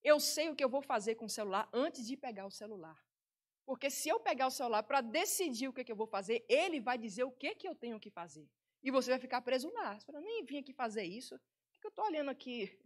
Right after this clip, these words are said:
relógio em mercado japo-, japonês?" Você passa um negócio, morreu, sequestrou, perdeu o seu tempo todo ali. Toda vez que você pega o celular sem um propósito definido, claro,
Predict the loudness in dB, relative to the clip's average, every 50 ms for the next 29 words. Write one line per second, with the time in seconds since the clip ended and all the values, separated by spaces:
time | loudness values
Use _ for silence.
0 | _ _ _ _ _ _ _ -6 -2 -2 0 2 2 2 2 0 -2 -4 -4 -4
1 | -4 -6 -6 -4 -2 -2 -2 -2 -4 -6 -6 -8 -14 -18 -16 -16 -16 -16 -16 -20
2 | -20 -18 -16 -16 -16 -16 -18 _ _ _ _ _ _ _ _ -10 -6 -2 -2 -4
3 | -4 -4 -10 -10 -10 -10 -10 -10 -10 -10 -8 -8 -10 -10 -12 -12 -16 -20 _ _
4 | _ _ _ _ 6 10 10 12 12 12 12 12 12 12 12 8 4 2 2 2
5 | 0 2 2 4 8 8 8 8 8 4 2 2 0 -4 -4 -6 _ -4 -2 -2
6 | -2 -2 -4 -6 -8 -8 -8 _ _ -20 -20 -20 -20 _ _ 6 12 12 12 12
7 | 10 2 2 2 0 0 -4 -12 -20 -18 _ 2 4 4 4 4 0 -4 -6 -8
8 | -10 _ _ _ _ _ _ -14 _ 0 0 0 0 0 -2 -4 -6 -8 -8 -8
9 | -6 -6 -6 -4 -4 -4 -4 -4 -2 -2 -2 0 -2 -4 -4 -6 -6 -4 -6 -6
10 | -4 -2 -2 -2 -2 -2 -6 0 4 4 4 4 2 -4 -6 -6 -4 -6 -6 -8
11 | -8 -12 -10 -8 -8 -6 -6 -6 -8 -12 -16